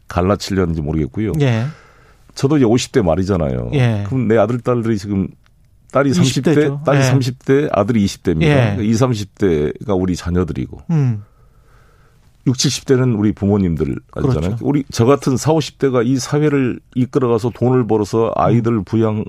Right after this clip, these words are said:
Speaker 1: 아이들 교육시키고 부모들을 부양하는
Speaker 2: 봉양.
Speaker 1: 세대인데
Speaker 2: 예, 봉양하고.
Speaker 1: 이 세대를 포위시키겠다고?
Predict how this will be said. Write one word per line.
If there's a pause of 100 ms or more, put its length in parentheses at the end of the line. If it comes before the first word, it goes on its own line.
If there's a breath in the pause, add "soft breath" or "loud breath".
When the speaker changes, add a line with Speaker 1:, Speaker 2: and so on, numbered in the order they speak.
(220)
Speaker 1:
아이들
교육시키고 (300)
부모들을 (400)
부양하는
Speaker 2:
봉양.
Speaker 1:
세대인데 (100)
Speaker 2:
예,
봉양하고. (180)
Speaker 1:
이
세대를
포위시키겠다고?